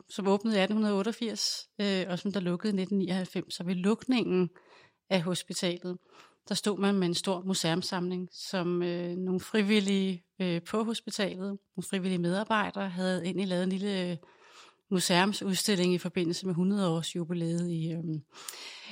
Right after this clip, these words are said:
i nitten hundrede otteogfirs. Og, øhm, og den, den udstilling ville man gerne videreføre, og så, så blev det så til, at den blev overdraget til, til Middelfart Museum.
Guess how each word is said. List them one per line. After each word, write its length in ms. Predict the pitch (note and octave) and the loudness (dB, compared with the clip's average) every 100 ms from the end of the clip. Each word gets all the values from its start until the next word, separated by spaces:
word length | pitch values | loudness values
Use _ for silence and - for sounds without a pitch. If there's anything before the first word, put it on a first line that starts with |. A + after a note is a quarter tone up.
| F#3 _ | -18 _
i 100 | F3+ | 2
nitten 200 | E3 E3 | 4 4
hundrede 220 | F3+ F3+ | 4 4
otteogfirs. 600 | D#3+ E3+ - F3 C#3 - | 2 -2 0 -2 0 -4
Og, 400 | - F#3 E3+ E3+ | 0 4 4 6
øhm, 260 | E3 E3+ E3 - | 4 2 0 -2
og 120 | F#3 | 4
den, 220 | B3+ - - - _ _ - | 4 2 -6 -18 _ _ 0
den 160 | A#3 | 2
udstilling 420 | G#3+ A#3 - A3+ | 2 0 0 0
ville 120 | G#3+ G#3 | 0 2
man 100 | G3 | 2
gerne 220 | G3+ G3+ | 0 0
videreføre, 400 | G#3+ G#3+ - G3 | -2 -2 -4 -4
og 140 | F#3+ | -2
så, 220 | - G#3 F#3+ - | 0 -2 -4 -8
så 180 | - | -8
blev 180 | G#3 G#3+ | -2 0
det 140 | G#3 G3+ | 0 0
så 280 | - G3 F3 - - - | 2 2 0 -4 -8 0
til, 240 | G#3+ G3+ | 0 0
at 180 | F#3 F3+ | -4 -4
den 140 | F#3 E3 | -2 -2
blev 140 | F#3+ | -4
overdraget 600 | F3+ D#3 E3 - E3+ F3+ E3+ | -2 0 -2 -2 -6 -6 -6
til, 280 | - F#3 | -4 -4
til 180 | E3+ G3 | -4 -2
Middelfart 400 | F3+ D#3+ - E3+ | 0 -2 -4 -6
Museum. 380 | F#3 E3+ D#3+ E3 | -6 -4 -4 -4